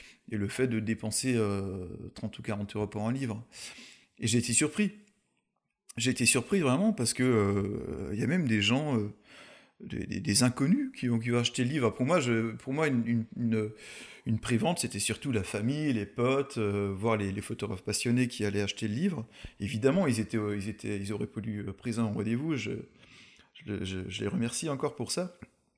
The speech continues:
Mais il y a aussi eu, il y a aussi eu des gens que je ne connais pas, euh, qui ont acheté le livre et ça m'a, ça m'a paru vraiment étrange au, au début. Je me dis, « Mais comment,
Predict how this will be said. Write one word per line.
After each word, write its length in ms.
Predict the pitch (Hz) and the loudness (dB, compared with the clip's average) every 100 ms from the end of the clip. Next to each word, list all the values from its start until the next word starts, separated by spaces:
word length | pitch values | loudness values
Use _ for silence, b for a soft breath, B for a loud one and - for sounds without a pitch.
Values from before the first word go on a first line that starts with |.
| _ _ _ _ - | _ _ _ _ 0
Mais 100 | 113 | 4
il 20 | |
y 40 | |
a 20 | 117 | 4
aussi 240 | - 165 | 4 2
eu, 340 | 165 160 - _ _ _ _ _ _ 107 117 | -2 -4 -8 _ _ _ _ _ _ -16 -2
il 60 | |
y 40 | 123 | 2
a 40 | |
aussi 160 | 127 180 | 2 4
eu 100 | 185 | 4
des 180 | 123 | 6
gens 200 | 110 143 | 4 2
que 220 | 180 120 107 | 0 0 0
je 100 | 104 | 0
ne 100 | 101 | -2
connais 300 | - 101 95 | 2 2 2
pas, 360 | 113 - - B B B B B B - | 0 -4 -12 B B B B B B -4
euh, 320 | 107 104 104 | 0 0 0
qui 200 | 101 120 | -2 2
ont 80 | 113 | 2
acheté 260 | 113 - | 2 0
le 60 | 165 | 0
livre 320 | 160 202 147 | 0 -2 -2
et 200 | 104 101 | -2 -2
ça 140 | 117 104 | -2 -2
m'a, 200 | 98 - | -4 -4
ça 160 | - | -4
m'a 160 | 101 101 | -4 -6
paru 380 | 104 107 117 117 | -6 -4 -4 -6
vraiment 400 | 110 101 123 123 | -6 -4 -4 -4
étrange 400 | 107 - 151 180 | -6 -4 -4 -2
au, 300 | 120 120 - | -2 -4 -10
au 80 | - | -10
début. 300 | 104 110 139 | -4 -2 -2
Je 40 | 160 | -2
me 60 | |
dis, « 100 | 107 | -4
Mais 80 | 104 | -6
comment, 380 | - 120 180 165 | -6 -6 -4 -6